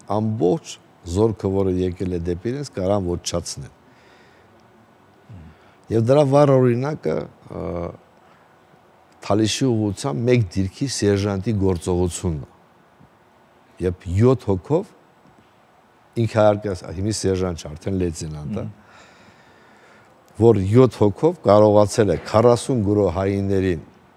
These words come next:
Speaker 1: դիմակայել առանց մեկ հոգի գորուստ տալու, ինքը վիրավորել չի ունեցել։ Եվ հակառակորդը չորս սատ դի է միակ թողել իրեն դիրքում։ Մնացածները իհարկե հետ քաշելով հետ է նահանջել։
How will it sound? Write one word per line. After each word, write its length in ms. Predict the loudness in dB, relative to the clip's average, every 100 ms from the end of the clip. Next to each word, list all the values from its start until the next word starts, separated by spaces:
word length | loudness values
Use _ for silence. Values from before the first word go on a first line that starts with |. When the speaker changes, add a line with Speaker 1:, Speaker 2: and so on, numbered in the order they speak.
| _ -10
Speaker 1:
դիմակայել 840 | 0 2 2 0 0 -4 -4 -10 -14 _ _ _ _ _ _ _ -20 _ 0
առանց 340 | 4 6 4 2 -4 0 0
մեկ 260 | 0 -2
հոգի 320 | -4 -4 -4 -6 _ _ _ _
գորուստ 380 | 0 2 0 -4 0
տալու, 260 | 0 -2 -14 _ _ _ -10
ինքը 200 | -4 2
վիրավորել 540 | 4 6 6 4 0
չի 140 | -2 -8
ունեցել։ 420 | -10 -16 -20 -20 _ _ _ _ _ 0
Եվ 160 | 2
հակառակորդը 880 | 4 2 2 2 0 0 -4 -4 -6 -6 -12 -20 -20 -12
չորս 280 | -2 -2 0
սատ 220 | -2 0
դի 100 | 2 2
է 100 | 0
միակ 320 | -8 -10 -10 -6
թողել 260 | -2 0
իրեն 220 | 0 -2 -4
դիրքում։ 380 | -6 -8 -18 -20 _ _ _ _ _ -8
Մնացածները 640 | -4 -2 0 -2 -2 -2
իհարկե 400 | 0 -2 -4 -8
հետ 180 | -8 -6
քաշելով 480 | -8 -6 -6 -6 -6
հետ 160 | -6 -6
է 60 |
նահանջել։ 400 | -8 -10 -18 -20